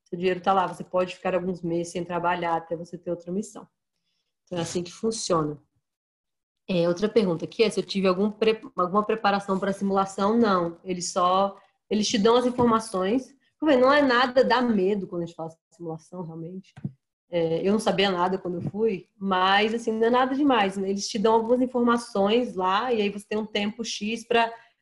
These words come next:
preparar, é, um calendário, era alguma coisa assim, eu acredito que eles vão ir mudando, mas você não, não, não precisa, assim, eu acho que o que pode ajudar é ler um pouco sobre a organização, entender um pouquinho quais são os princípios da organização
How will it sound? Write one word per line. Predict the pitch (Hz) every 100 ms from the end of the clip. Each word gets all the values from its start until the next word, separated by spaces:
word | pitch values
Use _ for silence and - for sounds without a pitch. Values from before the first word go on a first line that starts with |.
| _
preparar, | - 220 226 226 220 190 190 190 190 _ _
é, | 170
um | 170 170
calendário, | 165 175 185 165 156 185 165
era | 170
alguma | 180 220
coisa | 226 247
assim, | 247
eu | 180
acredito | 180 180
que | -
eles | 185 185
vão | 185
ir |
mudando, | 196 208 180 165 160
mas | 165 165 - - _ _ _ _
você | -
não, | 294 294
não, | 311 370 -
não | 349 427 440
precisa, | 440 453 415 392 233
assim, | 233 226
eu | 214
acho | 220
que | 233
o |
que | 240
pode | 262 262
ajudar | 254 254 226 240 285
é | 285
ler | 262
um | 262
pouco | 247 233
sobre | - 208 214
a |
organização, | 208 214 214 220 - 190 196
entender | 196 208 202 196
um | 214
pouquinho | 196 - 175 170 165 -
quais | 170 170
são | 180 175
os | 175
princípios | 185 180 - 202 190 175
da | 165
organização | 160 165 165 165 175 175